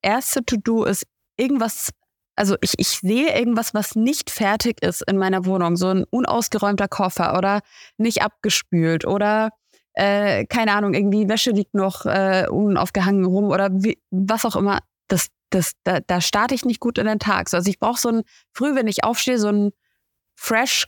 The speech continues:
clean Start und dafür tue ich dann abends auch noch alles. Also ich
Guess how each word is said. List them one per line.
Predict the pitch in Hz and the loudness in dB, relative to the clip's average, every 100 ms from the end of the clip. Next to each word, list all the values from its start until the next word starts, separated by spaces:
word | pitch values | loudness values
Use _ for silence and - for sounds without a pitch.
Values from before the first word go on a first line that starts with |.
| - | -6
clean | - 220 233 240 226 | -2 2 2 2 0
Start | - - 185 180 226 294 | -6 -4 0 2 2 0
und | 226 | -2
dafür | 196 196 208 | -2 0 -2
tue | - 262 | 0 0
ich | 302 | 0
dann | - 180 | 0 -2
abends | - 185 214 233 | 0 0 2 0
auch | - 202 | -2 0
noch | 214 202 - | 0 -2 -2
alles. | - 208 165 | 0 0 2
Also | 170 170 | 0 0
ich | - - | 0 -4